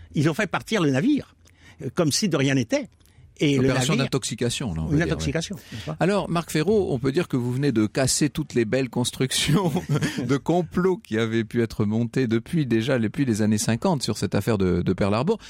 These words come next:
Speaker 2: Est-ce que vous admettez au moins que le président Roosevelt, euh, trouvait son compte à ce qui s'est passé ?
Speaker 1: Ah oui, parce que sa, sa première remarque quand il y a eu l'attaque des Japonais,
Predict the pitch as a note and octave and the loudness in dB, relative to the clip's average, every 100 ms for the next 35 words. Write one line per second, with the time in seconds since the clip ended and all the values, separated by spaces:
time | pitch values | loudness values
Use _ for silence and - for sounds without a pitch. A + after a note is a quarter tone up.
0 | - F3 - A3 F#3+ E3+ D3+ C#3 A#2+ - | -10 -4 2 2 4 2 0 2 0 2
1 | C#3+ C#3 D#3 G3+ C4+ - - - - F#3+ | 0 2 2 0 -2 -6 -20 -10 0 2
2 | D#3 C3 C#3 C3 C3+ B2+ G#2+ B2 C3 C#3+ | 2 0 -4 -2 -2 0 0 0 0 0
3 | A#3+ B3+ - D3 B2 A2+ A2+ G#2+ - - | 0 0 0 2 2 2 2 -2 -4 -2
4 | F3+ F#3 A3+ - D#3 - D3+ A#2+ - - | 0 2 2 2 -2 0 -2 -2 -6 -8
5 | G#2 - G2+ - - G2 G#2+ F#2 - - | -6 -6 -4 -4 -2 0 0 -2 -4 -4
6 | C#3 F#3+ D#4 C#4 D#3+ - F#3 D#3 - D#3+ | 0 2 2 2 -2 -2 -2 -2 0 0
7 | D3 C#3+ - D#3+ - G3 F#3+ D3+ F#3 F#3 | 0 -2 -4 -4 -2 0 0 0 2 2
8 | D3+ - - C3+ D#3 C#3+ - C#3 C3+ C3+ | 0 -4 -12 -8 -4 -4 0 0 2 0
9 | - C3 A#2+ C3 - F3 A#3+ C#4+ | 0 0 0 0 0 2 2 2